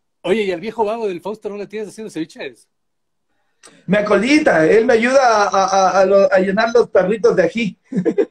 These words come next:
Speaker 1: Porque ese viejo
Speaker 2: Con
Speaker 1: sí
Speaker 2: ese
Speaker 1: madruga.
Speaker 2: pulso, con ese pulso, pero puede.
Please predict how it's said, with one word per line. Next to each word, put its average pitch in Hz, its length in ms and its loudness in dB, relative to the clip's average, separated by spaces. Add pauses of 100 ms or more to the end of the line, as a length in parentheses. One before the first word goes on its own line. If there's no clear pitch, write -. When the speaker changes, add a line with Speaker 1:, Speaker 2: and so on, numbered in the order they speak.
(420)
Speaker 1:
Porque 208 180 -8
ese 262 140 -4
viejo 294 220 -2
Speaker 2:
Con - 20 2
Speaker 1:
sí 208 120 6
Speaker 2:
ese 247 180 4
Speaker 1:
madruga. 254 200 0
Speaker 2:
pulso, 226 360 0 (680)
con 208 160 2
ese 247 240 4
pulso, 277 420 2
pero 208 220 2
puede. 185 500 2